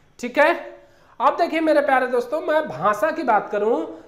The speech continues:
कि बिहार में जो भाषाएं चलती हैं वो कौन कौन सी हैं उसको समझिए। आइए देखते हैं भोजपुरी। भोजपुरी के जनक की अगर मैं बात करूं तो आप लोग जानते हैं भि-, भिखारी ठाकुर बहुत ही बड़ा नाम अपने आप में,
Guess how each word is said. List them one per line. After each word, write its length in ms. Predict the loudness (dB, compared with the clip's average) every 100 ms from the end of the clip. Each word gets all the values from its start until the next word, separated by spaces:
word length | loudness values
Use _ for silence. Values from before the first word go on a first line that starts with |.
| -12
कि 60 | -8
बिहार 520 | -6 -4 0 2 2
में 160 | -2 -2
जो 120 | -2
भाषाएं 400 | -2 -4 -2 -2
चलती 380 | 0 -2 -2 -2
हैं 100 | 0
वो 240 | 2 0
कौन 300 | 2 2 2
कौन 180 | 0 -2
सी 120 | -4
हैं 120 | -6
उसको 320 | -6 -10 -10
समझिए। 480 | -8 -6 -6 -6 -12 -16 -20 -2
आइए 280 | 0 2 0 -4 -16 -20 -4
देखते 300 | -2 0 0
हैं 500 | 2 0 -6 -16 -20 _ _ _ _ _ _ _ -2
भोजपुरी। 800 | 4 4 4 -4 -4 -2 -4 -8 -18 -20 _ -10
भोजपुरी 600 | 2 2 2 -2 -2 0
के 140 | -2 -4
जनक 420 | 0 2 2 -2
की 80 | -2
अगर 240 | 0 0
मैं 220 | 0 0 2
बात 240 | 2 2
करूं 340 | -2 0 2 2
तो 120 | 2
आप 180 | 0 -2
लोग 120 | -4
जानते 320 | -4 -4 -2
हैं 120 | -2
भि-, 300 | -2 -4 -6
भिखारी 440 | -4 -4 0 0 0
ठाकुर 340 | -2 0 -2
बहुत 300 | -2 -2 -2
ही 60 | -2
बड़ा 280 | 0 2 4
नाम 220 | 2 0
अपने 260 | -2 -2 0
आप 200 | 0 0
में, 200 | -8